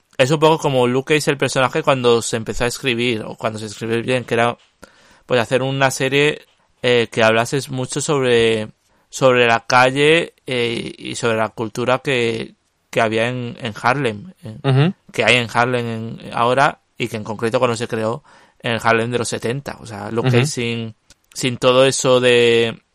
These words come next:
Speaker 1: sin, mm, sin el perfil racial, cultural, eh, no se entiende, ¿no?
Speaker 2: Mm.
Speaker 1: Y el, y el caso es que han tirado mucho los guionistas por ese sentido, por ese,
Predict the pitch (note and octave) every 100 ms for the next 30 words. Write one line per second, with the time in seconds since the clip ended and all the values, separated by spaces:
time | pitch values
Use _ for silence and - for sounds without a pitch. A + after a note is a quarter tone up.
0 | _ _ - B2 A#2 A2+ _ _ _ -
1 | D3 B2 - _ _ _ - - C3 B2
2 | A#2+ A#2 A#2 - - - C3 B2 A#2+ A2+
3 | B2 - B2+ B2 C3 A#2 - A#2 A#2 B2
4 | B2 B2 A#2+ A2+ C3 A2+ B2 A#2 A#2 A#2+
5 | A#2+ A#2 _ _ _ _ B2 A2+ A2 C3
6 | B2+ A#2 G#2 A#2+ A2 G2+ F#2+ _ _ _
7 | _ B2 B2 - A2 G2 F2+ _ - B2
8 | A#2 A#2 A2+ - A#2 A2+ A#2 A#2+ - C3
9 | B2 - _ - A#2 B2 B2 B2 B2 A#2+
10 | B2+ A#2+ A#2+ A#2+ A#2+ B2 - A#2+ A#2 C3
11 | A#2 A#2 A2+ C3 B2 B2 - _ _ _
12 | - A2+ A2 C#3+ C3 A#2+ A#2 A2+ A2